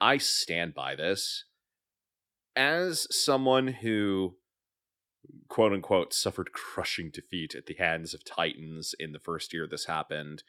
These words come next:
then triumphantly rose from the ashes as a hunter the second time around. I say let's just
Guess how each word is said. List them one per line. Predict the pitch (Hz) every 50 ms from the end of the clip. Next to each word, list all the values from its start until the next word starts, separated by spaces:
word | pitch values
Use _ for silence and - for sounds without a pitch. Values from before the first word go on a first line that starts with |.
| _ _ _ _ _ _ _ _ _ _ _ -
then | 110 135 147 143
triumphantly | 127 - - - 113 131 151 151 127 - 117 107 98 - 101 95 87
rose | 82 80 87 95 107 127 135 139 139 139 127 - -
from | - - 117 104 98
the | 90 95 95
ashes | 98 101 104 104 - - - 85 80 76 -
as | 87 - -
a |
hunter | - - - - 131 147 135 - - 110 92 78 - _ _ _ _ _ _ _ _ _ -
the | - 87
second | - - - - - - - 123 - - 113 98 - -
time | - - - 92 95 101 101
around. | 85 90 90 92 98 92 85 71 76 78 82 90 - - _ _ _ _ _ _ _ _ _ _ _ _ _ _ _ _ _ _ _ _ _ _ _ _ _ _ _ -
I | - 110 143 175
say | - - - 175 160 165
let's | 156 104 107 123 - - -
just | - 151 143 - -